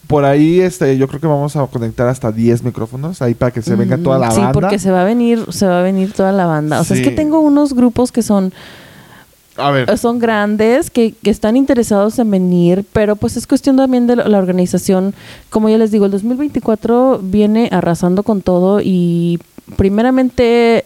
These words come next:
Speaker 2: el universo, Dios y todo lo
Speaker 1: A
Speaker 2: que,
Speaker 1: ver.
Speaker 2: en todo lo que crean se viene un, algo grande.
Speaker 1: A ver, veinte veinticuatro, doce meses,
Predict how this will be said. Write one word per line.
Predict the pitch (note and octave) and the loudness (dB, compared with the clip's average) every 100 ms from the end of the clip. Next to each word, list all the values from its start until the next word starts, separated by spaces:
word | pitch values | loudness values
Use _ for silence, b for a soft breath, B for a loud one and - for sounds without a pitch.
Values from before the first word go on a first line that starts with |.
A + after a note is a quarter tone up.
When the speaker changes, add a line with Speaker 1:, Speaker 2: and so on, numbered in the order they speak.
| _ - | _ -4
Speaker 2:
el | F3 | -2
universo, | F3 F3 G3+ A3 A#3 | 0 0 0 -2 0
Dios | A3 G3+ G#3 A3 | 2 2 2 0
y | F#3+ | -4
todo | - G#3+ | -2 0
lo | A#3 | 0
Speaker 1:
A | A#3 | 0
Speaker 2:
que, | G#3 F#2+ | 0 0
Speaker 1:
ver. | F#2 | -2
Speaker 2:
en | F3 | -2
todo | G3 | 0
lo | G#3+ | -2
que | G#3+ | -2
crean | F3 E3+ F3 A3+ | -2 0 0 0
se | F#3 | 0
viene | D#3+ E3 F3+ | 0 0 0
un, | G#3+ G3+ - | 0 -2 -2
algo | E3+ G3 | 0 2
grande. | B3+ G#3+ E3 - - _ b b b b G2+ | 0 0 -2 -6 -14 _ b b b b -2
Speaker 1:
A | A2 | 0
ver, | G#2+ G2 - _ _ _ _ _ _ - _ _ - _ _ _ _ - | 2 -2 -8 _ _ _ _ _ _ -20 _ _ -20 _ _ _ _ -4
veinte | D3+ D3 | -4 0
veinticuatro, | F3+ D3+ B2 G#2 - - _ _ - | -2 -2 -2 -4 -4 -16 _ _ -10
doce | C3 D3 F#3 | -2 -2 0
meses, | F3 F#3 G#3+ G#3 | -4 -4 -4 -8